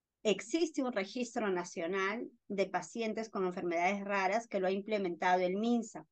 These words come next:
que está alrededor de mil cuatrocientos pacientes.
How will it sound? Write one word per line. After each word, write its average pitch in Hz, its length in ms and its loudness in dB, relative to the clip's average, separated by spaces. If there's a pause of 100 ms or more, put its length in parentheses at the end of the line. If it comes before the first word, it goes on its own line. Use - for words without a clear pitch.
(800)
que 208 100 4
está 214 480 6
alrededor 208 600 6
de 196 140 4
mil 233 300 2
cuatrocientos 196 760 0
pacientes. - 800 -4